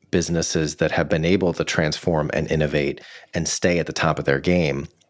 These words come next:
probably have a similar dynamic. I think of, there's a quote from Jeff Bezos where I think he said,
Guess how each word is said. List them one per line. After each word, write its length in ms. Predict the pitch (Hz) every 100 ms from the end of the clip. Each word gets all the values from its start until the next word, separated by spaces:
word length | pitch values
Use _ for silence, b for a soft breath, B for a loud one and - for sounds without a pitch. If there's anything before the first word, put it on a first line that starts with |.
| _
probably 520 | - 110 113 131 92 82
have 160 | 85
a 40 | 71
similar 320 | - 82 78
dynamic. 520 | 73 76 95 95 78
I 40 |
think 260 | 76 90 82
of, 300 | 82 76 -
there's 440 | - - - - -
a 40 |
quote 280 | - 90 76
from 160 | 87
Jeff 200 | 82 82
Bezos 520 | - 82 78 78 71 78
where 120 | 73
I 40 |
think 220 | 69 80
he 140 | - 85
said, 400 | - 78 71